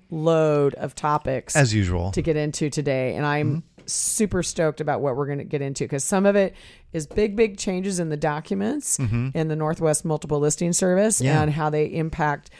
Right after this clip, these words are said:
Speaker 1: sellers and buyers and disclosures and all kinds of stuff like that, and,
Speaker 2: Yeah.
Speaker 1: and also rent backs and things.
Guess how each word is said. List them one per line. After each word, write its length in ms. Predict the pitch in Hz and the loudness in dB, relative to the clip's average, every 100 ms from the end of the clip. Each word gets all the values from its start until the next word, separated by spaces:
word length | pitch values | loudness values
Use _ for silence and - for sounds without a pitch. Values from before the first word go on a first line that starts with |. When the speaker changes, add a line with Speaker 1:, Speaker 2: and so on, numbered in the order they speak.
| - - _ | -20 -20 _
Speaker 1:
sellers 880 | - - 190 175 175 175 175 170 - - | -4 2 2 2 2 2 0 0 -4 -6
and 200 | 139 139 | -6 0
buyers 760 | 156 160 160 156 156 156 - - - _ - | 2 2 2 2 0 0 -4 -8 -20 _ -6
and 420 | 147 139 139 135 | -2 0 0 -2
disclosures 1040 | 135 - - 190 175 170 175 165 160 156 | -2 -2 0 2 4 2 0 0 0 0
and 80 | 147 | 0
all 140 | 147 165 | 0 0
kinds 260 | 170 151 | 0 0
of 60 | 135 | 0
stuff 320 | - 123 - | 0 -2 -2
like 140 | 127 | -4
that, 340 | - 98 139 - | -2 0 0 0
and, 240 | 143 135 | -2 -2
Speaker 2:
Yeah. 140 | 139 113 | 0 -2
Speaker 1:
and 140 | 90 | -2
also 480 | 143 143 151 139 139 | -2 0 0 0 -2
rent 300 | 139 160 151 | -2 -2 0
backs 340 | 160 147 - - | 0 -2 -2 -6
and 120 | 131 | -4
things. 380 | 131 117 139 | -4 -6 -8